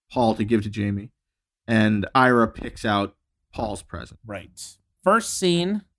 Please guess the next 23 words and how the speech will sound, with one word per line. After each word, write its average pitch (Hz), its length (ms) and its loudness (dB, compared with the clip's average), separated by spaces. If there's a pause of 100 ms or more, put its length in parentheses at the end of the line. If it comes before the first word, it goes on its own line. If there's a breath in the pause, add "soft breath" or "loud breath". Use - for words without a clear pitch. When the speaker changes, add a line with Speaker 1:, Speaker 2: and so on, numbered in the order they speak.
(180)
Speaker 2:
is 160 400 -2
funny, 143 480 2
I 127 120 2
thought. 120 520 0
Uh, 117 540 0
Speaker 1:
Mm-hmm. 151 80 -4
Speaker 2:
I 127 120 4
enjoyed, 131 640 0 (540)
I 135 180 4
thought, 135 300 4
"Oh, 165 180 6
we're 147 160 6
off 151 200 2
to 170 80 -6
the 160 80 0
races 165 420 0
now," 156 500 2
because, 135 480 0
uh, 120 260 4
Paul 151 260 2
comes 151 200 0
back 135 260 0
from 123 380 -2